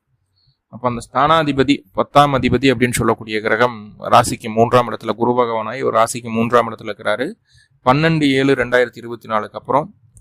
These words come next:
செவ்வாய் அந்த ராசிக்கு பாக்கியாதிபதி, பத்தாம் அதிபதியான குருவோட சேரக்கூடிய ஒரு சூழல். So, இது நல்ல விஷயமான குரு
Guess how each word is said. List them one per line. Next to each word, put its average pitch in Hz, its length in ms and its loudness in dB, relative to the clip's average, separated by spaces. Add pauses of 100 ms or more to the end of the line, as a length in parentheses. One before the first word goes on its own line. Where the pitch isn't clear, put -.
(100)
செவ்வாய் 135 380 2
அந்த 117 200 -2
ராசிக்கு 117 460 -2 (760)
பாக்கியாதிபதி, 117 760 2 (340)
பத்தாம் 135 340 4
அதிபதியான 113 400 0 (500)
குருவோட 127 340 4 (100)
சேரக்கூடிய 113 520 -2
ஒரு 107 160 -8
சூழல். 104 260 -6 (1400)
So, - 160 0
இது 117 180 0
நல்ல 131 200 4
விஷயமான 120 380 0 (4000)
குரு 160 220 6